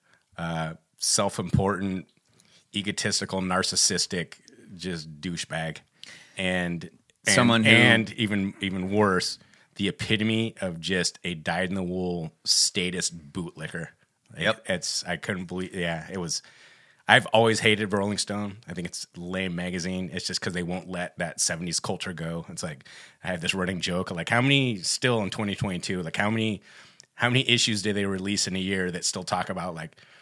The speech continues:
Speaker 1: Ringo Starr, the Hidden Tapes?
Speaker 2: Yeah, have, or have a fucking Beatle on the cover.
Speaker 1: Yeah, have, like, a Beatle on the cover. They're talking
Speaker 2: Look
Speaker 1: about
Speaker 2: that up.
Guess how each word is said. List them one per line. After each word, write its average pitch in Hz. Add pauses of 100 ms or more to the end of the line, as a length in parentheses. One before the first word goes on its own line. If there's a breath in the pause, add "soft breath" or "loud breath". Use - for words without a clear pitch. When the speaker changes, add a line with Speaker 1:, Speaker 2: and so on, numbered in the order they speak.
(380 soft breath)
Speaker 1:
Ringo 139
Starr, 151
the -
Hidden 135
Tapes? -
Speaker 2:
Yeah, -
have, 123
or 127
have 135
a 131
fucking 135
Beatle 120
on 110
the 104
cover. 104
Speaker 1:
Yeah, 123
have, 104
like, 98
a -
Beatle 120
on 127
the 120
cover. 117
They're 101
talking 104
Speaker 2:
Look 165
Speaker 1:
about 143
Speaker 2:
that -
up. 113